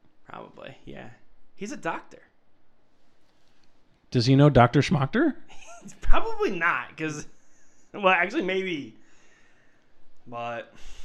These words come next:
Speaker 2: He needs to catch up with Doctor Schmachter and play golf. Go to the country club. <laughs> He's a doctor?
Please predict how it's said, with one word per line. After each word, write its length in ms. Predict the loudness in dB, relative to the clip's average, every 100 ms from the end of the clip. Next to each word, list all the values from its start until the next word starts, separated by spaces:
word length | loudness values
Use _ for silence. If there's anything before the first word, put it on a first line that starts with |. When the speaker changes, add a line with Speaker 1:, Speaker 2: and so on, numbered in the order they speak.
| -8
Speaker 2:
He 80 | -6
needs 200 | -4 -6
to 60 | -6
catch 280 | -4 -4
up 120 | -4 -8
with 140 | -8
Doctor 280 | -8 -8 -10
Schmachter 560 | -8 -8 -8 -8 -10 -12 -20 -20 -20 -20 -18 -18 -18 -16
and 160 | -16
play 160 | -14 -16
golf. 320 | -14 -14 -16 -20 -20 -20 -20 -20 -6
Go 140 | 2 4
to 60 |
the 80 | 4
country 280 | 0 -2 -2
club. 300 | -4 -6 -6 -10 -20 -20 -20 -16
<laughs> 720 | -18 -18 -20 -20 -20 -20 -4
He's 220 | 0 4
a 80 | 2
doctor? 840 | 0 -2 0 0 2 4 4 2